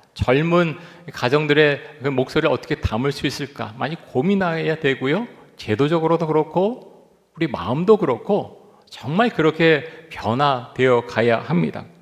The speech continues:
근데 여러분, 그렇게 변화되어야 하는 건 맞지만, 그럼에도 불구하고 교회의 핵심이 무엇인가,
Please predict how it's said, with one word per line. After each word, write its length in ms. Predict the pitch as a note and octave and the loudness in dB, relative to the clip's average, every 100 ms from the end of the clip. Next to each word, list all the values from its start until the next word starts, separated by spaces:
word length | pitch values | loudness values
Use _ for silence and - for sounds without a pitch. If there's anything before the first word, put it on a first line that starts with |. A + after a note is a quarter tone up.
| _ - - - | _ -20 -18 -6
근데 100 | B3 | -2
여러분, 340 | D3+ F3+ F#3 | 0 0 0
그렇게 260 | - D#3+ - | -2 0 -2
변화되어야 760 | - - C3+ F3+ E3+ D#3+ E3 | 0 0 4 4 4 4 4
하는 160 | D#3 D#3+ | 0 0
건 160 | D#3+ B2+ | 0 0
맞지만, 640 | E3+ - - B2 D#3 D#3 | -4 -6 -2 2 2 2
그럼에도 360 | - D3 D3 D3 | 0 2 2 0
불구하고 800 | - D#3 D#3 C#3+ B2 D#3 C#3+ - - - | 0 0 2 2 2 2 2 -2 -20 -6
교회의 240 | C3+ C3 | -2 -2
핵심이 640 | - F#3 - F#3+ E3 G#2 - - | -2 -8 -2 0 0 -2 -12 -2
무엇인가, 720 | B2 D#3+ - D3+ C#3 G#2+ | 2 2 0 -2 0 0